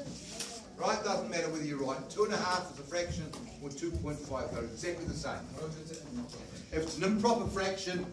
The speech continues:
yes. If you had, say, seven over three, if I had that, that's correct. X greater than two and one third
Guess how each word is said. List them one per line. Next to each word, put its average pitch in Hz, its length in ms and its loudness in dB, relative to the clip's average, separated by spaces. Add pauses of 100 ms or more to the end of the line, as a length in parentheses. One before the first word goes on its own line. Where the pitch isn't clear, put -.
(140)
yes. 170 340 2 (280)
If 147 220 0
you 226 180 6
had, 202 360 8 (360)
say, 156 460 2 (200)
seven 214 500 4
over 165 200 4
three, 160 680 4 (560)
if - 180 -2
I 202 120 8
had 185 200 8
that, 175 380 8 (1120)
that's 202 320 6
correct. 170 460 4 (1080)
X - 540 0
greater 185 320 6
than 156 400 2 (680)
two 185 220 4
and 156 180 0
one 151 220 0
third 147 560 2